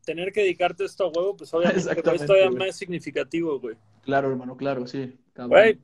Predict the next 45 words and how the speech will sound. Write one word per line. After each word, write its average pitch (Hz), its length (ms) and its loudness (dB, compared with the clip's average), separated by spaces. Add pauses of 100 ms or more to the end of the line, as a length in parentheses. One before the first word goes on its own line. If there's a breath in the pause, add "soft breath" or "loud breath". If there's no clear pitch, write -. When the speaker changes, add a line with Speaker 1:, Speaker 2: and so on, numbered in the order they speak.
(140)
Speaker 1:
mi 170 160 -6
carnal, 220 520 4
pues 175 180 -10
yo 208 120 2
te 240 80 -6
invité 226 280 -4
una 240 160 2
hora 247 120 4
y 247 60 2
ya 233 100 2
nos 240 120 -4
chingamos 196 520 -6
dos, 175 320 4
güey. 165 140 -2
La 240 160 6
neta, 208 640 4
Speaker 2:
<laughs> - 500 -10
Speaker 1:
un, 190 60 4
un 208 60 0
Speaker 2:
Chingoncísimo, 165 640 2
Speaker 1:
pinche - 160 6
Speaker 2:
güey. 262 80 -2
Speaker 1:
placer, 226 520 6
qué, 233 280 2
qué 226 160 2
buena 240 320 2
conversación. 190 760 -4
A-, 185 160 2
ahorita 220 220 6
con 269 120 6
todo 285 120 8
lo 277 60 2
que 247 60 -14
me, 196 180 -16
con 196 200 -12
lo 185 60 -16
que 180 40 -20
me 185 60 -20
estuviste 226 340 -14
platicando, 226 580 0 (360)
¿topas 269 320 6
a 277 60 4
los 190 320 -2
Leyendas 220 420 -2
Legendarias? 165 760 -6